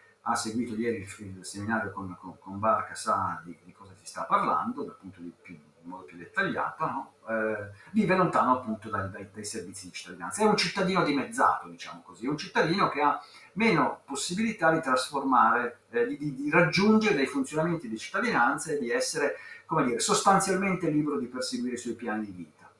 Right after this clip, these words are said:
eh? Quanto sono le aree interne? Sono tanto, le aree interne sono un to-,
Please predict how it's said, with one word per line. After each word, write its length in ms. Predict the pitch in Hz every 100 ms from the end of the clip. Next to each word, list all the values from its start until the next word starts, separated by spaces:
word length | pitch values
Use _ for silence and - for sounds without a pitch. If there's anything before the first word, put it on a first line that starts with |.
| -
eh? 160 | 147 151 _ _ _ _ _ _ _ _ -
Quanto 300 | 226 233 226
sono 300 | - 185 127
le 60 |
aree 120 | 123 127
interne? 240 | - 202
Sono 300 | - 320 -
tanto, 360 | 254 - 220 -
le 60 |
aree 140 | 208 190
interne 260 | 208 165
sono 420 | 147 156 135 104 - - - _
un 100 | 143
to-, 360 | 151 170 156